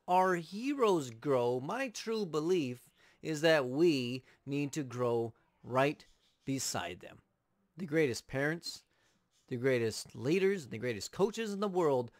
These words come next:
will grow alongside their heroes. Yeah, sure, they're gonna give 'em the knowledge. They're gonna help 'em wherever they can, but they're also gonna say, "Hey, okay, I see this obstacle coming. I'm gonna help prepare them for that.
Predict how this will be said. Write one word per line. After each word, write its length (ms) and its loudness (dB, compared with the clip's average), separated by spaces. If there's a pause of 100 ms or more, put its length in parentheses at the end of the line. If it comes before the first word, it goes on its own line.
(140)
will 240 2
grow 720 4 (220)
alongside 1120 0
their 140 2
heroes. 380 -2
Yeah, 180 0
sure, 260 -6
they're 100 -2
gonna 140 -4
give 300 -2
'em 120 -4
the 80 -2
knowledge. 540 -4 (240)
They're 120 -2
gonna 180 0
help 340 0
'em 140 -2
wherever 320 4
they 140 2
can, 320 -4
but 140 -2
they're 140 2
also 460 2
gonna 260 -4
say, 400 0
"Hey, 420 -2 (800)
okay, 440 2 (320)
I 140 -2
see 380 0
this 240 2
obstacle 500 -2
coming. 500 -6 (420)
I'm 260 2
gonna 240 0
help 300 -2
prepare 560 -6
them 240 -2
for 220 -6
that. 300 -2